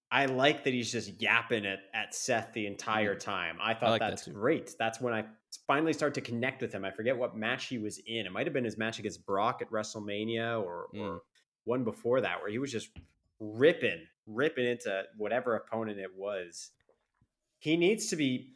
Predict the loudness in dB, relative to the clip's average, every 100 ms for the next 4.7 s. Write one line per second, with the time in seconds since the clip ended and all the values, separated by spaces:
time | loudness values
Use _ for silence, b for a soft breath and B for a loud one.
0 | _ -4 0 0 0 -2 0 2 0 0
1 | -2 0 0 0 -4 -2 -6 -4 -8 -6
2 | -6 -4 -4 -4 -6 -8 -4 -2 0 -2
3 | -4 -2 -2 -2 -6 -6 -8 -10 -12 -14
4 | -6 -4 -4 -6 -10 -8 -8